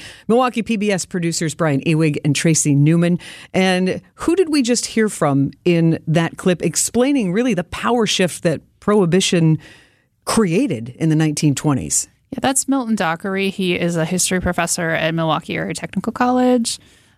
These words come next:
Speaker 2: Uh, so we spoke with him and a number of other historians.
Speaker 1: And what were some of his insights in the documentary that is airing in January on Milwaukee P B S?
Speaker 2: Milton spoke a lot about,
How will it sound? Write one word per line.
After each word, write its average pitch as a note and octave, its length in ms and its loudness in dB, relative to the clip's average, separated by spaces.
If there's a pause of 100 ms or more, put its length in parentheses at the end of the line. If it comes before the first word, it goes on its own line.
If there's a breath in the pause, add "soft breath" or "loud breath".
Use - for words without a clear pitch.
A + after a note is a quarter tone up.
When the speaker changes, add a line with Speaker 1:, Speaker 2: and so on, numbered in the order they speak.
Speaker 2:
Uh, E3+ 60 -2
so - 120 0
we F#3+ 60 -4
spoke - 360 -6
with - 120 -16
him G3+ 400 2
and E3+ 100 2
a F3 60 0
number F3 240 0
of F3 100 -4
other F3 160 -2
historians. D#3 1080 -2 (320)
Speaker 1:
And F3 200 2 (220)
what G3 340 0
were G#3+ 160 0
some A3+ 200 0
of F#3+ 120 -2
his G3+ 420 0
insights D#3+ 720 0 (120)
in E3 260 2
the C#3+ 340 2 (440 soft breath)
documentary E3 680 0
that D3+ 160 0
is C#3 180 0
airing E3 460 4
in B3 240 4
January F#3 600 2
on C#3+ 100 2
Milwaukee D3+ 400 2
P D#3+ 160 0
B C#3+ 180 4
S? - 400 -2 (220)
Speaker 2:
Milton C#4 320 2
spoke B3+ 320 -2
a A#3 60 0
lot G3 240 0
about, F3 680 -4